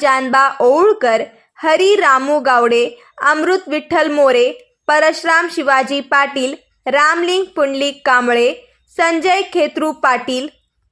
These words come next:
खाचू परशुराम कांबळे, रवळू दत्तू हजगल, प्रकाश बांदिवडेकर, महेश बसापुरे,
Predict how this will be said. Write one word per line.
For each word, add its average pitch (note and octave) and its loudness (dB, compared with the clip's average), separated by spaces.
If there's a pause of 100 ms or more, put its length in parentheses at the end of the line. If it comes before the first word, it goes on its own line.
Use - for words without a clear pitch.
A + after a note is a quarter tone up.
(540)
खाचू D#4 0
परशुराम D#4 0
कांबळे, C4 2 (340)
रवळू E4+ 2
दत्तू D#4 -2
हजगल, C4+ -2 (400)
प्रकाश E4 0
बांदिवडेकर, C4 0 (280)
महेश D4+ -2
बसापुरे, C#4+ -2